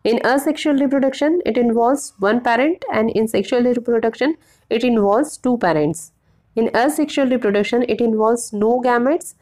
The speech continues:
and sexual reproduction involves two gametes, that is male gamete and female gamete. In asexual reproduction, there is no fertilization,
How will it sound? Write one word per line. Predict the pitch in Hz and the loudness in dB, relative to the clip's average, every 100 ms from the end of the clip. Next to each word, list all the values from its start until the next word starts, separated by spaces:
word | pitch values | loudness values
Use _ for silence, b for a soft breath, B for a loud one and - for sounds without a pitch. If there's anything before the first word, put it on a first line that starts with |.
| b b b | b b b
and | 220 226 | -2 0
sexual | 240 233 294 | -2 -2 0
reproduction | 277 277 214 220 214 240 233 | 0 0 -2 0 -2 0 0
involves | 202 196 214 294 - | 0 0 0 0 -4
two | - 233 | -2 0
gametes, | 202 185 202 233 | 2 2 0 0
that | 196 190 | -2 0
is | 214 | -2
male | 202 202 220 | 0 0 2
gamete | 196 196 214 | 2 0 0
and | 302 - | -2 -2
female | 226 202 160 | -2 0 0
gamete. | 165 143 143 - _ B B B B - | 0 0 -2 -4 _ B B B B -2
In | 240 247 | 0 0
asexual | 226 294 302 277 269 | 0 0 0 0 0
reproduction, | 254 226 220 220 240 269 | 0 2 0 0 0 0
there | 247 233 | 2 0
is | 220 | 0
no | 226 | 0
fertilization, | 254 262 262 247 240 240 247 339 | 0 0 0 2 0 0 -2 -2